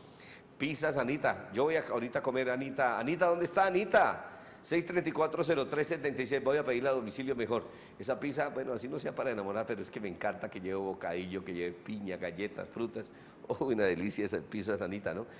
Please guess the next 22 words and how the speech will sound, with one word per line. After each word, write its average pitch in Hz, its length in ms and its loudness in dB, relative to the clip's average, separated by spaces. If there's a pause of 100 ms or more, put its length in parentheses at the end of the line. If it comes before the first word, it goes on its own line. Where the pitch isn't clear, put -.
(180)
Muéstrame 160 280 2
la 135 140 2
cajita, 151 400 4 (240)
la 120 140 4
otra 139 180 -2
cajita 135 400 0
con, 113 340 -4
decorada 110 460 0
para 113 180 0
esa 120 300 -2
fecha 120 260 -4
especial. 123 460 -2 (540)
¿Esa 151 200 2
es? - 220 -2
Ah, 120 60 4
bueno, 135 200 2
sí, 127 340 -2
no, 147 180 2
pero 113 180 2
hay 120 100 4
otra 147 200 0
cajita. 117 420 -2